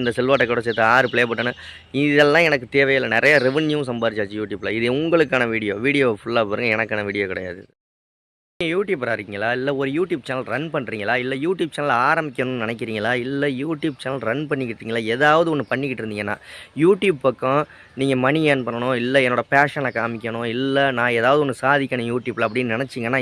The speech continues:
இந்த வீடியோவை நீங்க ஃபுல்லா பாருங்க. சொல்ற விஷயத்த முழுமையா கேட்டுக்கிட்டு, மனசுல பதிய வச்சுக்கிட்டு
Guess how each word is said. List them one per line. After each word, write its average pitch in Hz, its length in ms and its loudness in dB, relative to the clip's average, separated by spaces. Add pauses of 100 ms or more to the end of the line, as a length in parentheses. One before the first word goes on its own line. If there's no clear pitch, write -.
(120)
இந்த 165 300 2
வீடியோவை 143 320 2
நீங்க 117 180 -2
ஃபுல்லா 135 260 4 (140)
பாருங்க. 113 320 2 (640)
சொல்ற 170 320 6
விஷயத்த 143 380 2
முழுமையா 160 400 4 (140)
கேட்டுக்கிட்டு, 139 460 0
மனசுல 131 280 0 (100)
பதிய 135 340 2
வச்சுக்கிட்டு 107 420 -4